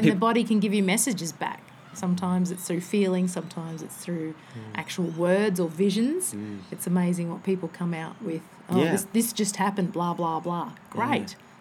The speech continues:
Speaker 1: There you go.
Speaker 2: Yeah.
Speaker 1: You
Speaker 2: Or I
Speaker 1: talk-
Speaker 2: had a memory of ten years ago when I was here,
Speaker 1: Yes.
Speaker 2: which in a sense is a, now is a dreaming.
Speaker 1: Mm.
Speaker 2: All our
Speaker 1: Yes.
Speaker 2: memories, we think they're real, but I think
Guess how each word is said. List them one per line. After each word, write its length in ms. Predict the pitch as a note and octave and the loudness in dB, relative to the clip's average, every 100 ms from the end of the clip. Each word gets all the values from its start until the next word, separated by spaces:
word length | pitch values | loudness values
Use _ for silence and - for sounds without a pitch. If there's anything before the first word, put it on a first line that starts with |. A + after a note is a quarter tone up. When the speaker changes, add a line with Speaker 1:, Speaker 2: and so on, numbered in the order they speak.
| - - | -12 -2
Speaker 1:
There 80 | G3 | 0
you 120 | F#3 | 0
go. 280 | - - D#3 | -4 -8 -8
Speaker 2:
Yeah. 140 | A#2+ G#2+ | -6 0
Speaker 1:
You 40 | |
Speaker 2:
Or 100 | G2+ | 6
I 60 | A#2+ | 6
Speaker 1:
talk- 40 | |
Speaker 2:
had 160 | C3+ B2+ | 6 6
a 60 | G#2+ | 6
memory 600 | A2+ B2+ C3+ A2+ G2 F#2+ | 4 4 4 2 2 0
of 560 | F#2 F#2 F2+ - - - - - - - - - - | 0 -4 -6 -14 -16 -20 -20 -20 -20 -20 -20 -20 -16
ten 280 | - B2 A2+ | -4 0 2
years 280 | G2+ G#2 A2 | 2 0 0
ago 280 | A#2 F#2 F2 | 0 0 0
when 180 | F#2 | 0
I 60 | F2+ | -2
was 200 | F2+ F2+ - | -2 -4 -4
here, 280 | C#3 D3 F2+ - | 0 0 0 -2
Speaker 1:
Yes. 180 | G3+ G3+ | 0 2
Speaker 2:
which 120 | D3 D#3 | 4 6
in 80 | |
a 60 | B2+ | 6
sense 300 | - B2 A#2 | 6 4 4
is 120 | G#2 | 0
a, 80 | G#2 G2 - | -2 -4 -8
now 540 | - A#2+ A#2+ E3+ - | -2 2 2 2 0
is 140 | A#2 G#2 | 0 -2
a 60 | |
dreaming. 500 | G2+ B2+ F3 D3 E2+ - | -4 -2 0 -2 -4 0
Speaker 1:
Mm. 320 | A3 A3 F3+ - - - | 4 4 2 -2 -12 -6
Speaker 2:
All 240 | - D3+ D#3+ | 2 4 6
our 80 | F#3 | 6
Speaker 1:
Yes. 100 | B2 | 6
Speaker 2:
memories, 800 | C3 F3+ D3+ A2+ G#2 G#2 G2+ A#2 | 6 6 6 4 4 2 0 -2
we 120 | A2 | -4
think 260 | - D3 - - - - - | -2 -4 -4 -14 -16 -16 -2
they're 240 | A2+ G#2 | 2 2
real, 380 | G2 G#2+ F3 E3 | 0 2 4 6
but 240 | G#2+ - - - | 4 0 -2 -6
I 80 | - | -8
think 200 | - A#2 | -6 -6